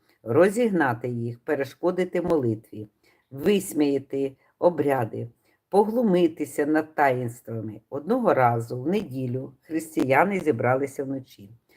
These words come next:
служили літургію і причащалися.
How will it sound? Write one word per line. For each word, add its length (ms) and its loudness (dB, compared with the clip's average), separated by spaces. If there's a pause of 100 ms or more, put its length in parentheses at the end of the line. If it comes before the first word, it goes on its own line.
(200)
служили 640 2
літургію 960 -4
і 100 -6
причащалися. 1120 -10